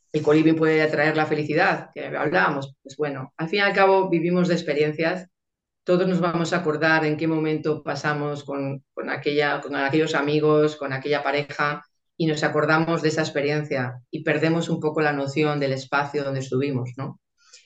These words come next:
Pues ahí vamos, ¿no? A también aportar esa,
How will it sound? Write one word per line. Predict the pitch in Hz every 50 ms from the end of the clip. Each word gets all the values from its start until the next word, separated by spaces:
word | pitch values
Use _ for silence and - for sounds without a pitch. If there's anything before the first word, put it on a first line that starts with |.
| _ _ _ _ _ _ _
Pues | 165 156 165 160 180
ahí | 175 170 185
vamos, | 180 156 156 151 135 127 127 - - - _ -
¿no? | 147 156 180 226 - - -
A | - 143 143
también | 139 139 139 143 147 156 160 160 165 165
aportar | 156 143 139 143 139 135 143 147 147 151
esa, | 156 156 - 160 151 147 147 147 143 139 135 135 135 -